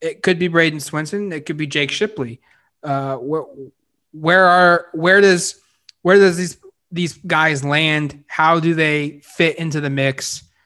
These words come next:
Just because, and then, and look, there isn't a Kayvon Thibodeau on this, on this team because Kayvon Thibodeau is, is a guy that, that's gonna be a potential number one draft pick. Like, so you're not gonna have a guy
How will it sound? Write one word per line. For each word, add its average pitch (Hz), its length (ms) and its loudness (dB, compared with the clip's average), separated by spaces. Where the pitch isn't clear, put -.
Just 180 260 -2
because, 151 720 -2
and 196 120 4
then, 214 140 2
and 185 160 2
look, 139 340 -2
there 196 180 2
isn't 190 360 -2
a 190 60 -2
Kayvon 151 440 -2
Thibodeau 139 380 0
on 139 240 2
this, 135 240 -4
on 156 180 0
this 143 180 -6
team 170 300 -6
because 147 420 -4
Kayvon 208 420 2
Thibodeau 196 460 4
is, 156 320 -2
is 170 140 0
a 160 60 0
guy 165 380 0
that, 156 220 -2
that's 165 180 -4
gonna 175 200 0
be 170 140 2
a 165 40 2
potential 165 380 -4
number 156 200 0
one 151 160 0
draft 139 380 -2
pick. - 380 -18
Like, 139 260 -10
so 185 100 -12
you're 185 140 0
not 190 400 -2
gonna 180 220 2
have 160 260 0
a 156 60 -4
guy 139 220 2